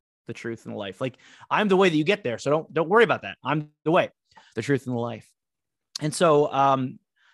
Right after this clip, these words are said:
Jesus just told him he's gonna leave. And so, so maybe Philip is just, like,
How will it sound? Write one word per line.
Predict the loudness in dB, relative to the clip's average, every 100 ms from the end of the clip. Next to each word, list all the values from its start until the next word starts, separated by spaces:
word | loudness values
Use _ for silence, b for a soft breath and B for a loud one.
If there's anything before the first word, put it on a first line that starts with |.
| -4
Jesus | -2 0
just | -2
told | 0 0
him | 0
he's | 0
gonna | -2
leave. | 0 2 2 0 0
And | -2
so, | 0 0
so | -2 -2
maybe | 0 0 -2 -4 b _
Philip | 0 2 2
is | -2
just, | -6 -6 -2
like, | 0 -2 -6 -20